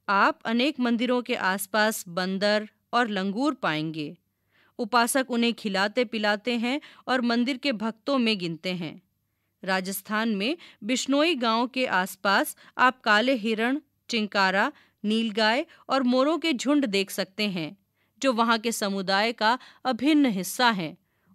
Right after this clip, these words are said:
और कोई उनको नुकसान नहीं पहुंचाता। क्रियाकलाप। आप अपने आसपास के किसी ऐसे रीति रिवाज के बारे में एक लेख लिखें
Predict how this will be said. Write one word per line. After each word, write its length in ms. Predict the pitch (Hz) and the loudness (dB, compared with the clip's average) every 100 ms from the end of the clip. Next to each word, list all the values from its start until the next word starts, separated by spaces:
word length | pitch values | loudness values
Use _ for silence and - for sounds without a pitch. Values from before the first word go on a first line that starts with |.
| - | -2
और 120 | 247 | -2
कोई 340 | 247 277 320 339 | 0 2 2 2
उनको 300 | 254 247 247 | 0 0 0
नुकसान 400 | 220 - 226 226 | -2 -2 0 0
नहीं 280 | 220 208 254 | 2 2 0
पहुंचाता। 600 | 208 160 - 170 156 151 - _ _ _ _ _ _ _ _ _ _ _ _ _ _ _ _ - | -2 -10 -8 -8 -6 -8 -8 _ _ _ _ _ _ _ _ _ _ _ _ _ _ _ _ -4
क्रियाकलाप। 640 | - 294 285 185 160 151 - _ _ _ _ _ _ _ _ _ _ - | 2 2 2 0 -2 -4 -8 _ _ _ _ _ _ _ _ _ _ 4
आप 180 | 277 311 | 4 4
अपने 240 | 294 294 | 2 2
आसपास 640 | 247 220 240 - 254 269 - | 6 4 4 2 4 4 0
के 120 | 302 | -4
किसी 320 | - 285 311 294 | -2 -2 0 0
ऐसे 280 | 240 262 339 | 0 0 0
रीति 300 | 254 214 233 | -2 -2 -4
रिवाज 360 | 208 196 196 - | 0 0 0 -2
के 140 | 220 | -4
बारे 280 | 190 185 185 | 0 0 0
में 160 | 185 196 | -2 -2
एक 320 | - 196 165 | -2 -6 -6
लेख 360 | 170 190 285 226 | -4 -2 -2 -4
लिखें 380 | 175 - 214 | -6 -4 -4